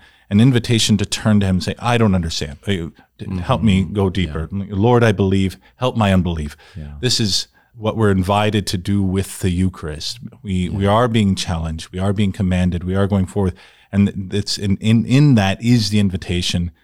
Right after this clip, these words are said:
Speaker 1: to
Speaker 2: Yeah.
Speaker 1: turn more deeply to him in, in this relationship. And so s-, Holy Saturday is supposed to be a challenge that helps us
Speaker 2: Yeah.
Speaker 1: ask the right questions, to be in the
Speaker 2: Yeah.
Speaker 1: state of mind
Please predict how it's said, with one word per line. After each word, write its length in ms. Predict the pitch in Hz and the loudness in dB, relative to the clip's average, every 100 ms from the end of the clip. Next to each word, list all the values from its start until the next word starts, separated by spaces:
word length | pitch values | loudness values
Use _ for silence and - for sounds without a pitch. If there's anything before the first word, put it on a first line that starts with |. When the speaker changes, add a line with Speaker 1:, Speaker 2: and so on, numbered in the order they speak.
| _ _ | _ _
Speaker 1:
to 80 | 104 | -6
Speaker 2:
Yeah. 60 | |
Speaker 1:
turn 200 | 80 101 92 | -4 -2 0
more 120 | 87 | -2
deeply 380 | 80 90 - 85 | -2 -4 -4 -10
to 180 | - 80 | -8 -6
him 240 | 85 87 | -4 -6
in, 140 | - 85 | -4 -4
in 180 | 85 87 | 0 -2
this 180 | 85 | -2
relationship. 580 | - 82 82 - 85 80 | -4 -4 -4 -6 -6 -8
And 100 | 92 | -6
so 100 | 95 | -2
s-, 140 | 104 - 110 | -2 -4 -14
Holy 220 | - 151 143 | -2 0 2
Saturday 220 | 160 123 | 2 2
is 60 | |
supposed 320 | - - 156 - | 0 0 2 2
to 60 | |
be 100 | 117 | 2
a 40 | 120 | 0
challenge 560 | - 143 120 101 - - - _ _ | 0 2 4 2 0 -8 -20 _ _
that 120 | 113 | -8
helps 400 | 110 151 156 - | -2 0 0 0
us 360 | 110 101 - - - _ | 0 0 -4 -8 -14 _
Speaker 2:
Yeah. 260 | 98 101 85 - _ _ _ - | -14 -12 -14 -18 _ _ _ -4
Speaker 1:
ask 260 | 131 135 | -2 0
the 100 | - | 2
right 160 | 120 113 | 2 2
questions, 440 | - 123 - 117 107 | 0 0 2 0 0
to 80 | |
be 140 | 101 123 | -2 0
in 80 | 117 | 0
the 60 | |
Speaker 2:
Yeah. 60 | 107 | 0
Speaker 1:
state 180 | 117 110 | 0 0
of 80 | 107 | 2
mind 460 | 113 117 107 98 | 4 6 4 2